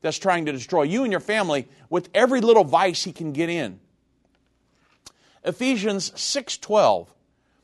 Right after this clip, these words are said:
says, "For we wrestle not against flesh and blood," but here's what we're wrestling against, folks. We're wrestling really against spirits, principalities, against powers, against the rulers of darkness of this world.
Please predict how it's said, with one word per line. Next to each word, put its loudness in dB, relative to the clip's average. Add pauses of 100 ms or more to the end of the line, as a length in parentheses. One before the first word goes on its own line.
(360)
says, 0
"For 4
we 6
wrestle 2
not 4
against -4
flesh 0
and -8
blood," 0
but 2
here's -4
what 4
we're 4
wrestling 0
against, -6
folks. -6 (640)
We're 6
wrestling 0
really 2
against -2
spirits, -2 (280)
principalities, 2
against -4
powers, 0 (380)
against -2
the 6
rulers 0
of 0
darkness 2
of 0
this -6
world. -2